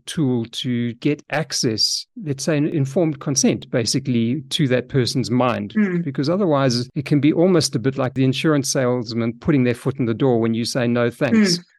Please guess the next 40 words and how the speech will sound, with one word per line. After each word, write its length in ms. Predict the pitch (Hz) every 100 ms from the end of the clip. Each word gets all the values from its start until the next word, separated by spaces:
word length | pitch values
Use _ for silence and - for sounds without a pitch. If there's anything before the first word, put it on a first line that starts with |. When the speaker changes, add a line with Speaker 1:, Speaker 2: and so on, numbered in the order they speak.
| -
Speaker 1:
I 80 |
Speaker 2:
Mm. 100 | 196 175
Speaker 1:
think 140 | 131
that 280 | 123 120 - _
asking 520 | 135 143 - 156 131
permission 560 | 135 131 131 139 143 113
is 160 | 113
quite 260 | - - 127
important. 480 | 123 - 151 135 117
I'd 80 | 110
just 160 | -
like 220 | 131 123
to 120 | - 127
know 120 | 120
your 220 | 117 117
thoughts 420 | - 139 143 -
on 140 | 120 104
that. 120 | 101 - _ _ _ _
Speaker 2:
Absolutely. 720 | 269 262 - 285 226 247 226 202 _
I 140 | 214
would 180 | 214 233
take 320 | 233 226 220
it 200 | 277 277
back 320 | 208 185 185 -
to 540 | - 196 190 185 180 180
the 100 | 180
basics, 640 | 175 170 175 180 175 -
the 100 | 180
one 180 | 180 202
oh 60 |
one 540 | 196 180 180 175 175 175
of 400 | 180 170 165 165 -
any 240 | 202 214
type 280 | 214 185 175
of 140 | 175
therapeutic 600 | - 175 170 180 170 170 170
intervention. 960 | 170 170 165 165 170 170 160 151 160
It's 300 | 180 175 175 -
being 320 | 170 196 175 175
patient-centered 1400 | 190 175 - 170 160 147 - 180 170 170 - - -